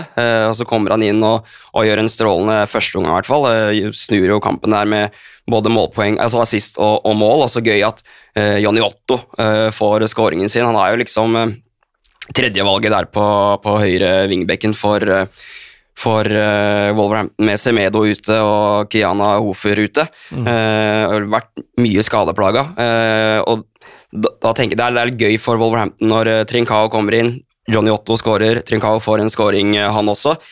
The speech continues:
Speaker 1: Eh, så, eh, det er klart at det er synd at de mister Ru-,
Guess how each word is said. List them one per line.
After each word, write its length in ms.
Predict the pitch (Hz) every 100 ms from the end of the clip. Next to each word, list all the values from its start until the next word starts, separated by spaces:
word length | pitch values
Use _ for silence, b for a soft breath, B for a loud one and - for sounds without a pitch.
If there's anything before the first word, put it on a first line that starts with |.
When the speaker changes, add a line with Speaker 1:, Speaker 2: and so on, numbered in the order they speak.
| B B
Speaker 1:
Eh, 540 | 113 113 113 113 110 110
så, 240 | 104 120 113 113 - _ _ _ _ _ _ -
eh, 520 | 107 98 80 73 64
det 160 | - 98
er 80 | 107
klart 160 | 104
at 80 | 113
det 80 | 123
er 80 | 127
synd 160 | 110
at 100 | 104
de 100 | 117
mister 360 | 113 110 - 101
Ru-, 160 | 107